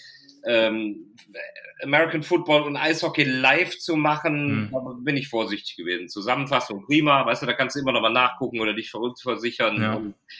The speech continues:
Speaker 1: da geht's dann um die Emotionen vielleicht, die du transportierst. Aber bei live brauchst du die Kompetenz und ja, da habe ich dann lieber die Finger von gelassen.
Speaker 2: <laughs>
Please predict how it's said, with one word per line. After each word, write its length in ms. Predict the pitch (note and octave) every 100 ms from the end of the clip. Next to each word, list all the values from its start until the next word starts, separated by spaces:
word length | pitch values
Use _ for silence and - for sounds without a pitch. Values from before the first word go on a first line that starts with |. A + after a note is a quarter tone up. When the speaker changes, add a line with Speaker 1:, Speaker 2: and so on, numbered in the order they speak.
| - -
Speaker 1:
da 80 |
geht's 260 | G#2+ A2 -
dann 160 | A2+ G#2+
um 160 | A2+
die 140 | G#2 G#2+
Emotionen 500 | A2 A2 C3 C3 B2
vielleicht, 380 | A2+ A2+ A2+
die 80 | B2
du 100 | A2
transportierst. 800 | - A2+ - A2+ A2 A#2+ A2+ -
Aber 320 | G#2+ G#2+ G#2 -
bei 120 | G#2
live 380 | G2 G#2 B2 -
brauchst 300 | A2 A#2+ -
du 60 | A2
die 100 | G#2+
Kompetenz 840 | A2 G2+ - C3 C3 C#3 C#3 - -
und 320 | A2 G#2+ G#2 _ - _ _ _ -
ja, 260 | F2+ - -
da 100 | F#2+ F#2+
habe 100 | G2
ich 60 |
dann 160 | G2 F#2
lieber 160 | F2+
die 80 | E2
Finger 240 | D#2 F2+ D2+
von 180 | D#2 D2+
gelassen. 420 | C#2 - - - - - -
Speaker 2:
<laughs> 160 | B2